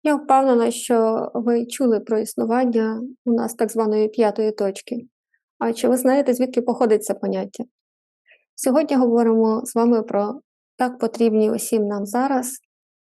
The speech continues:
точки опори. Вітаю у психологічній студії Сенс. Мене звати Мар'яна Франко, а ви слухаєте блог психотерапевтки. Що ж, а якщо говорити про п'яту точку, то походження у неї дуже цікаве, адже, е,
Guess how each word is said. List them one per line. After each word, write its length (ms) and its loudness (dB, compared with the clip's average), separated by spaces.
точки 340 -2
опори. 440 -2
Вітаю 440 4
у 40 -8
психологічній 640 0
студії 380 0
Сенс. 440 -6
Мене 240 2
звати 320 -4
Мар'яна 360 0
Франко, 580 -2
а 100 0
ви 140 0
слухаєте 460 -2
блог 220 -2
психотерапевтки. 840 -8
Що 200 2
ж, 180 -8
а 200 4
якщо 340 0
говорити 400 0
про 160 0
п'яту 280 0
точку, 400 -2
то 360 0
походження 560 0
у 40 2
неї 280 2
дуже 280 -2
цікаве, 560 -2
адже, 360 -2
е, 300 2